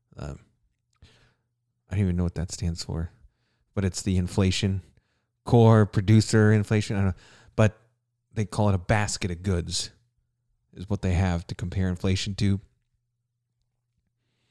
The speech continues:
I had a basket of maintenance items. It wasn't everything that could be. It was just a few. But we did them very regularly.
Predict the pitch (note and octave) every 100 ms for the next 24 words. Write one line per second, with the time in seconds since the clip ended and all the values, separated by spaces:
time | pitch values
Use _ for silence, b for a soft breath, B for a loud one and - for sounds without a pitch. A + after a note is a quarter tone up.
0 | _ _ _ _ _ A2+ - - C3+ A2+
1 | F#2 F#2+ A#2 C3 A#2+ - F#2+ F#2+ _ -
2 | G2 F2 F#2+ A2+ A#2+ F2 E2+ - - -
3 | - - - - _ _ _ _ _ -
4 | B2 A2 - - C#3 C3+ C3 A#2 G#2+ A2
5 | G#2+ F#2+ A2 G#2 F#2 A2+ F2 G2+ G2+ C3
6 | - _ _ _ _ - A2+ F#2 A2+ -
7 | F#2 - A2+ F2+ B1 - _ _ _ _
8 | _ _ _ _ - A2 - A2 B2+ A#2
9 | A#2+ G2+ G#2 A#2+ D#3+ E3+ F3+ A#2+ F#2+ E2+
10 | F#2+ C#3